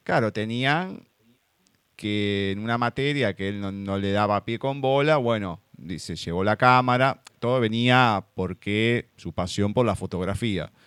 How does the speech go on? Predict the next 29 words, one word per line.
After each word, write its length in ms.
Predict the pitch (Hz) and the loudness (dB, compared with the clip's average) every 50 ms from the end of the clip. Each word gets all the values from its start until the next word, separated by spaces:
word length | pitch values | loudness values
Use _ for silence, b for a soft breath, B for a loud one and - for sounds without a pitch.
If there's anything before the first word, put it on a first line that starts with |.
| b b b b | b b b b
Entonces 280 | b b - 98 - 101 | b b -12 -8 -6 -6
le 80 | 104 110 | -6 -6
hizo 100 | - 110 | -6 -6
sacar 320 | - 113 - 127 127 120 | -6 -4 -2 -2 -2 -2
fotos, 460 | - - 139 139 139 139 - 135 120 | -2 -2 0 0 0 0 -2 -4 -4
bueno, 340 | 123 120 120 113 104 98 95 | -4 -2 -4 -4 -4 -6 -10
¿qué, 560 | - - 110 113 113 110 107 104 95 92 87 - | -8 -6 -6 -4 -2 -2 -2 -2 -2 -4 -6 -4
qué 140 | 117 113 | -2 -2
ves 220 | 107 107 101 - 98 | -2 -2 -2 -4 -8
acá? 420 | 92 - 123 117 117 117 117 110 104 | -6 -2 2 4 6 6 6 4 2
Que 120 | 107 104 | 0 -4
no, 340 | 110 120 123 123 120 117 117 | -4 -4 -4 -4 -4 -4 -4
no, 260 | 120 120 127 127 120 | -4 -6 -6 -6 -6
que 80 | - 110 | -8 -10
esto, 160 | - - 110 | -8 -6 -4
el 80 | 110 | -2
otro, 200 | 123 123 117 107 | -2 -2 -4 -4
bueno. 260 | 101 98 92 85 78 _ b b b b | -4 -4 -4 -6 -8 _ b b b b
Dice, 160 | b - - 143 | b -10 -8 -4
no, 160 | 143 123 107 | -4 -2 -2
lo 100 | 110 117 | -2 -2
que 100 | 117 120 | -2 -2
pasa 260 | - 185 180 - 175 160 | -4 -6 -6 -6 -8 -8
es 60 | - | -8
que 220 | - - 123 120 | -6 -4 -4 -4
mirás, 880 | 117 117 120 120 127 147 175 160 131 117 117 123 - - - - - _ _ _ _ _ _ _ _ _ | -2 -4 -4 -4 -2 2 2 2 2 2 0 -2 -4 -8 -12 -14 -18 _ _ _ _ _ _ _ _ _
pero 300 | - 123 127 131 131 135 | -4 -2 -2 -2 -4 -6
no 240 | 143 160 175 185 170 | -6 -4 -4 -2 -2
ves. 580 | 165 196 190 139 113 110 - - - - - | 0 0 0 0 0 -2 -4 -10 -12 -12 -14